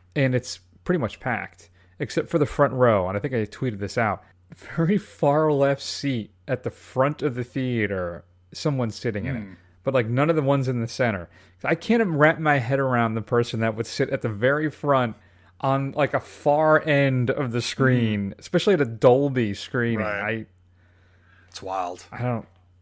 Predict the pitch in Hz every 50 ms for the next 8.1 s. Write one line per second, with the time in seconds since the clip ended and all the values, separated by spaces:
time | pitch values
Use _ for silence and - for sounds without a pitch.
0 | _ _ - 131 - 120 117 101 92 107 98 95 92 90 87 87 87 87 85 -
1 | - 151 147 156 143 - 175 175 185 190 170 143 120 110 123 131 127 143 123 120
2 | 117 113 110 107 107 107 - - 101 - 123 107 - 101 104 104 101 107 107 -
3 | - 117 107 104 95 92 - - - 95 90 87 87 - _ _ _ _ _ _
4 | _ _ _ _ _ _ _ _ _ _ _ _ - - - - 170 180 208 170
5 | 156 147 170 170 - 131 117 - - 120 120 131 123 - 98 90 90 90 90 87
6 | 87 87 87 - 135 110 104 101 110 104 101 101 101 98 98 98 101 101 - -
7 | 101 98 98 101 98 98 113 107 113 117 117 113 110 107 101 104 104 104 - -
8 | -